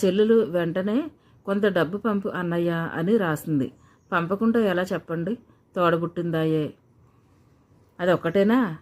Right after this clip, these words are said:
మీ బావగారు బ్రతికుండగా నీవెన్ని చేయలేదు, మీకెన్ని చేయలేదు? పాపం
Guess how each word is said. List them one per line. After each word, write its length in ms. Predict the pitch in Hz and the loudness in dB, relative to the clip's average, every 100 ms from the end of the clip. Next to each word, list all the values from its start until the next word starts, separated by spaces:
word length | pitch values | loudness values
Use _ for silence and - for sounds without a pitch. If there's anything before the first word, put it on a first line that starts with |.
| - | -6
మీ 140 | 180 | -2
బావగారు 480 | 190 160 147 170 220 | 2 2 2 2 2
బ్రతికుండగా 720 | 214 190 175 - 190 180 185 | 2 0 -2 -4 -2 -2 2
నీవెన్ని 400 | 233 196 165 165 175 | 2 2 2 0 0
చేయలేదు, 540 | 196 196 196 185 202 208 _ _ _ _ _ _ _ _ - | 0 0 0 -2 -2 -4 _ _ _ _ _ _ _ _ 0
మీకెన్ని 440 | 202 202 175 170 | 4 4 4 0
చేయలేదు? 640 | 185 208 196 196 190 196 214 - _ _ 170 | 2 2 2 2 0 -2 -4 -8 _ _ -4
పాపం 340 | 160 160 156 | -2 -2 -6